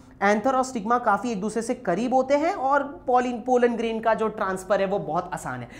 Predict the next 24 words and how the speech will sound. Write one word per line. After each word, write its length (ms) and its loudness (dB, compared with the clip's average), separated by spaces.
क्योंकि 180 -2
एक 140 2
ही 60 -2
फ्लावर 300 2
में 120 0
जाना 200 2
है, 200 -2
इधर 200 4
ही 80 0
मेल 240 2
है, 100 2
उसके 240 -2
बगल 240 2
वाले 160 2
फीमेल 300 -6
में 120 -4
बैठना 260 -2
है, 80 -12
that's 260 0
it। 120 -10
So 140 -8
self 260 -4
pollination 500 -6
is 180 -8